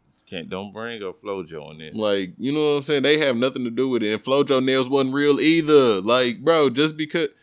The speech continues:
Speaker 2: y'all act like y'all have never seen, y'all, or do white people really think that, like,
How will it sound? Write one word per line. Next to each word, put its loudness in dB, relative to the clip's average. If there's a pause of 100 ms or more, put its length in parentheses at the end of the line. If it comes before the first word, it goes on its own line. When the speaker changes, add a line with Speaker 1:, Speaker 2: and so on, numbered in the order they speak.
(500)
Speaker 2:
y'all -6
act -2
like -4
y'all -2
have -4
never -4
seen, -10
y'all, -8 (320)
or -4
do -6
white -10
people -6
really -4
think -8
that, -6
like, -4